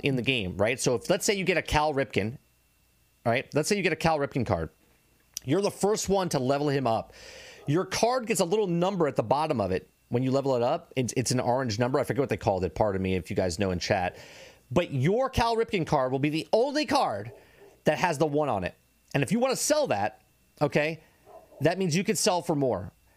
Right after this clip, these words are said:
right? If I get the Cal Ripken card, a thousand people in, mine will have a thousand on it. Yours will have, there's no cap. So if a hundred people only go for that co-, that guy, there'll be a hundred people that have that number on their card. And if you wanna sell it in the store, and it's cross-gen,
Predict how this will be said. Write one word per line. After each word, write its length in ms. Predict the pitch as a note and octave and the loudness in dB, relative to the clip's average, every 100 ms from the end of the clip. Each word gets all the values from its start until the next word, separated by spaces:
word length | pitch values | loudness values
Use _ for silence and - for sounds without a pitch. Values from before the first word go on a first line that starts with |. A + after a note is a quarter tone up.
| - | -2
right? 200 | B2+ D3+ | 0 0
If 160 | D#3+ D3+ | 0 0
I 240 | F#3 B3+ | 2 2
get 120 | C4 B3 | 0 -2
the 60 | |
Cal 220 | - F3+ | 0 0
Ripken 240 | E3 D3+ D#3 | 0 -2 0
card, 280 | D3 D#3+ D#3+ | 2 2 2
a 60 | |
thousand 440 | D#3 F3+ G3 F3+ F3+ | 0 2 2 -2 -2
people 280 | G3 F#3+ | 0 0
in, 340 | G3 F3 B2 - - | 2 0 -2 -8 -4
mine 240 | C3 D3+ | 0 2
will 80 | F#3+ | 2
have 160 | E3 D#3+ | 2 0
a 40 | |
thousand 460 | C#3 E3 F3 C#3+ B2 | 2 0 0 0 0
on 140 | G#2+ | 2
it. 160 | G#2+ - | 0 -2
Yours 260 | B2 C#3+ | 0 2
will 80 | D3 | 2
have, 160 | C#3+ - - | 0 -2 -8
there's 280 | - D3 D#3 | -2 0 2
no 160 | F3 G#3+ | 2 0
cap. 440 | - F3+ G2+ - - _ - - - - | 0 0 -2 -8 -20 _ -20 -20 -20 -10
So 200 | - F3+ | 0 2
if 80 | D#3 | 2
a 80 | D#3 | 2
hundred 240 | F3 A3 | 0 0
people 360 | G#3 A3+ A3+ A3 | 0 0 0 0
only 240 | F#3 G3 | 0 0
go 100 | G3+ | 0
for 120 | G#3 G3+ | 0 0
that 160 | F#3+ | 0
co-, 120 | - G#3 | -2 0
that 260 | D#3+ F3 | 0 2
guy, 300 | F#3 F#3+ A#3 | 2 2 0
there'll 140 | G#3 D#3+ | 0 0
be 220 | C#3+ C#3+ | 0 0
a 100 | C#3+ | 0
hundred 260 | A#2+ F#3 G3+ | 2 0 0
people 280 | - F#3+ F3 | -2 0 0
that 80 | C3 | 2
have 200 | D3+ D3+ | 2 2
that 180 | D3 | 0
number 300 | C#3+ C#3 B2+ | 0 2 2
on 160 | B2 B2 | 2 0
their 120 | A#2+ | 0
card. 360 | A#2 C3 A2+ G#2 | 2 2 2 0
And 100 | A2 | -2
if 100 | A2 | 0
you 40 | |
wanna 160 | D3+ C#3+ | 0 0
sell 300 | - D#3 D#3+ | 0 0 0
it 80 | D3+ | 0
in 100 | C#3 | -2
the 60 | |
store, 500 | A2+ - D#3+ F3+ G3+ - - - - - - - | 0 0 0 0 -4 -8 -20 -20 -20 -20 -20 -2
and 80 | C#3+ | 0
it's 160 | C#3+ - | 0 -2
cross-gen, 1040 | - - F3+ F#3 - - C#3 E3+ C3+ G#2+ | -2 0 2 0 -4 -2 0 2 0 -4